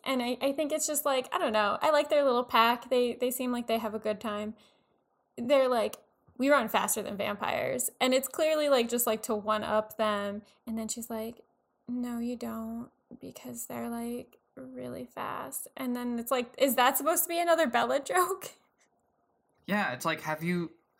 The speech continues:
Speaker 2: first of all, um, I don't care how fast vampires are, werewolves got four legs.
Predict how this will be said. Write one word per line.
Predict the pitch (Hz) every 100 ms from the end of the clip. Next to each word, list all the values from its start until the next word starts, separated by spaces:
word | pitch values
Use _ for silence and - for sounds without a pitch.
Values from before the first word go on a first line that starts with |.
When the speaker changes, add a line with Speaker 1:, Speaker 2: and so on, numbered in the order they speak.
| _ -
Speaker 2:
first | 208 202
of | 156
all, | 135 123 -
um, | 135 127 123 123 - -
I |
don't | 160 185
care | 165
how | 131 139
fast | 135 123 127
vampires | 117 120 123 127 135 135
are, | 147 165 185 - _ _ _
werewolves | 139 151 180 196 160
got | 135 107
four | - 135
legs. | 120 107 95 - -